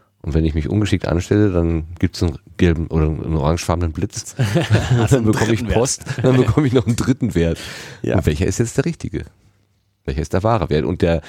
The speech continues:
Speaker 1: die mich fotografiert haben, die sagen, wir ziehen mal einen Fehler ab, um auf der sicheren Seite zu sein.
Speaker 2: Genau, das ist jetzt zum Beispiel, die machen eine Messung,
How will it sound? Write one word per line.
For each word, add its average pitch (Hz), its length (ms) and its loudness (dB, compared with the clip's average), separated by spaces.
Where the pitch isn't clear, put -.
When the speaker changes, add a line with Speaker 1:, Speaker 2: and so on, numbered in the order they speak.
Speaker 1:
die 95 80 2
mich 92 140 0
fotografiert 95 480 0
haben, 87 160 2
die 82 100 0
sagen, 92 560 0
wir 123 120 0
ziehen 175 220 -2
mal 110 160 2
einen 101 120 2
Fehler 95 380 0
ab, - 220 -4
um 113 140 0
auf 90 140 2
der 107 100 6
sicheren 95 320 2
Seite 80 300 0
zu 78 180 -2
sein. 71 260 -2
Speaker 2:
Genau, 127 300 0
das 131 220 0
ist 190 120 -4
jetzt 170 220 0
zum 147 140 -2
Beispiel, 135 240 -2
die 123 100 0
machen 95 300 0
eine 82 160 0
Messung, 78 580 -2